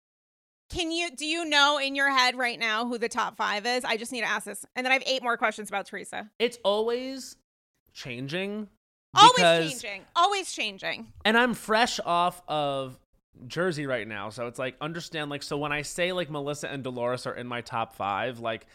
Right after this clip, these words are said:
Speaker 2: that's right now. And I
Speaker 1: Yeah.
Speaker 2: feel uncomfortable even being like, two people from the same franchise are in my
Speaker 1: That's a
Speaker 2: top
Speaker 1: lot.
Speaker 2: five,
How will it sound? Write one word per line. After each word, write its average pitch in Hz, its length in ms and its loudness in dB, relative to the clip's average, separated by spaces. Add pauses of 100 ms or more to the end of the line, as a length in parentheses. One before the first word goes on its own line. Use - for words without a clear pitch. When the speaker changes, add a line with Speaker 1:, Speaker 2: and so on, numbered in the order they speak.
(140)
Speaker 2:
that's 160 240 0
right 151 180 0
now. 110 440 -6 (520)
And 180 140 4
I 196 80 6
Speaker 1:
Yeah. 196 120 2
Speaker 2:
feel 254 280 2
uncomfortable 156 640 -4
even 135 340 -6
being 120 260 -8
like, 104 320 -8 (240)
two 180 180 -2
people 160 240 -4
from 143 160 -8
the 135 80 -6
same 135 180 -8
franchise 120 460 -4
are 123 100 -4
in 123 80 -6
my 123 120 -6
Speaker 1:
That's - 100 -12
a - 20 0
Speaker 2:
top 127 100 -2
Speaker 1:
lot. 226 80 0
Speaker 2:
five, 147 360 4